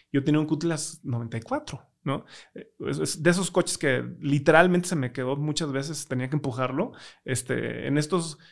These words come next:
me, me acuerdo que me iba a estos condominios muy caros en, en Guadalajara a visitar al,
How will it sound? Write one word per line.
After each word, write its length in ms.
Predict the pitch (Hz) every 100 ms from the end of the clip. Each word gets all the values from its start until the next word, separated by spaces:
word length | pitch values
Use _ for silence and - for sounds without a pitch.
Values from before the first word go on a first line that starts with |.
| _
me, 220 | - 143 147
me 100 | 139
acuerdo 160 | 170
que 80 | 170
me 100 | 151
iba 140 | 160 165
a 40 |
estos 180 | 151 165
condominios 500 | 151 135 139 151 147
muy 100 | 151
caros 300 | 147 151 147
en, 340 | 139 127 131 -
en 120 | 135
Guadalajara 480 | 127 127 131 139 156
a 20 |
visitar 340 | 139 131 131 139
al, 460 | 135 120 117 117